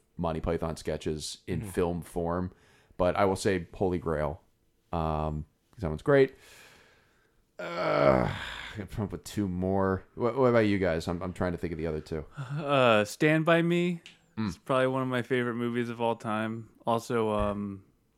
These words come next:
Speaker 3: what's that? You're Killing Me, Smalls. Sandlot.
Speaker 1: The Sandlot,
Speaker 3: So
Speaker 1: yep.
Speaker 3: Sandlot is just, I, it has a special place in my heart. I, we always used to watch it on, like, uh, trips when I was a kid.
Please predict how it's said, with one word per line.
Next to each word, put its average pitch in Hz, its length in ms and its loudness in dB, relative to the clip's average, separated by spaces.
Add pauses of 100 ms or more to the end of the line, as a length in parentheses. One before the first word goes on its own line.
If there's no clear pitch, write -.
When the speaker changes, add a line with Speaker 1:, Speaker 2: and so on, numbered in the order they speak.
(1160)
Speaker 3:
what's - 300 -10
that? 123 180 -6 (2500)
You're 123 120 -6
Killing 120 280 -2
Me, 110 80 -2
Smalls. 107 480 -4
Sandlot. 113 640 -2
Speaker 1:
The 113 60 -10
Sandlot, 104 400 2
Speaker 3:
So - 60 -2
Speaker 1:
yep. 113 80 2
Speaker 3:
Sandlot 123 500 0
is 117 160 -6
just, 120 420 -12
I, 113 180 0
it 113 220 -4 (100)
has 113 300 -2
a 110 60 -12
special 113 320 -4
place 107 300 -6
in 113 60 -12
my 107 100 -8
heart. 107 220 -6
I, 107 120 -6
we 110 200 -8
always 113 200 -8
used 110 140 -12
to 117 80 -12
watch 107 320 -8
it 110 100 -8
on, 107 160 -10
like, 104 200 -10 (640)
uh, 60 220 -6 (140)
trips - 320 -6
when 117 120 -6
I 117 80 -4
was 117 160 -10
a 120 40 -12
kid. 120 380 -6